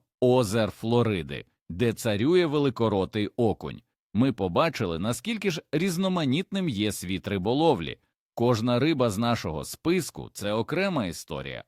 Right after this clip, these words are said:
окремий виклик і неповторні емоції. Хтось шукає гастрономічного задоволення в судаку, хтось — адреналін у протистоянні зі щукою, а хтось —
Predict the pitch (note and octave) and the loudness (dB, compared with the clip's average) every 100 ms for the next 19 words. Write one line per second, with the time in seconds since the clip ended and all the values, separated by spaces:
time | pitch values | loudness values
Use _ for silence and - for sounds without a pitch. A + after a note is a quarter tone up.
0 | - F#3 - A3 A3+ D3+ A#2 G#2+ F#3+ - | -4 -2 0 0 0 0 0 2 0 0
1 | D#2 - - F#3+ G#2+ - G3+ - F#2+ F#2 | -8 -8 -8 -4 -2 -2 -2 -2 -4 -4
2 | F2+ G2 G2 G2+ C3 C3+ - A#1+ - _ | -2 -4 -2 -2 -2 -2 -8 -14 -16 _
3 | _ - - A#2+ F3+ - C3 G2 A2+ D3 | _ -20 -8 -2 -2 -2 -6 -2 0 2
4 | B2 A#2+ G#2 G2 F2+ F#2 G#2 B2+ B2 A#2+ | 0 -2 -4 -4 -4 -4 -4 -4 -4 -2
5 | B2+ C3 B2+ G2 F2+ F2 E2+ E2 A#2 G#2 | -4 -4 -2 -2 -2 -4 -6 -8 -8 -4
6 | B2 - D2 - _ _ _ - - E3+ | -4 -4 -12 -14 _ _ _ -18 -4 0
7 | G#3+ - - _ B2 A#2+ A2+ A#2 A2+ A2+ | 0 -4 -18 _ -4 -2 0 0 0 0
8 | D#3+ E3 D3 A2 A#2 A2+ - G#2 F#2 F#2 | 0 -2 -6 -4 -4 -4 -6 -4 -4 -2
9 | F#2 G2 F#2 G2+ - - E2 C#2 B1+ - | -4 -4 -4 -6 -8 -8 -8 -8 -12 -14
10 | _ - G2 D2+ - - B2 D#2+ - | _ -8 -4 -4 -8 -4 -2 -2 -6